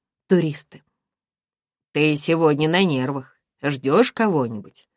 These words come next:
спрашивает Руби. «Я...» Дверь снова открывается, и на этот раз можно, не оборачиваясь, понять, кто пришел.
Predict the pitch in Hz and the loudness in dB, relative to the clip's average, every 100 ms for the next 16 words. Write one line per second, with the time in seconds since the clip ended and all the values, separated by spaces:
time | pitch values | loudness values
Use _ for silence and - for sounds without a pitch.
0 | _ - - 147 135 - 120 120 - 117 | _ -12 -6 -4 -4 -4 -6 -6 -8 -12
1 | - _ _ _ _ _ _ - 170 226 | -14 _ _ _ _ _ _ -8 0 2
2 | 220 196 180 - _ _ _ _ _ _ | 2 -2 -6 -14 _ _ _ _ _ _
3 | _ 160 156 156 131 - 143 127 123 - | _ -4 2 2 0 -2 -2 -2 -4 -6
4 | 139 139 165 175 - - _ _ _ _ | -6 -4 -6 -8 -14 -16 _ _ _ _
5 | 175 220 226 220 196 165 214 226 - 156 | 4 6 4 0 -4 -2 -2 -2 0 2
6 | 196 165 170 165 143 135 135 156 156 127 | 2 2 -2 -2 -2 -4 -2 -4 -6 -6
7 | 120 123 - 123 127 131 - - 131 - | -6 -6 -6 -4 -4 -6 -10 -6 -6 -4
8 | 127 - 127 123 | -10 -10 -12 -14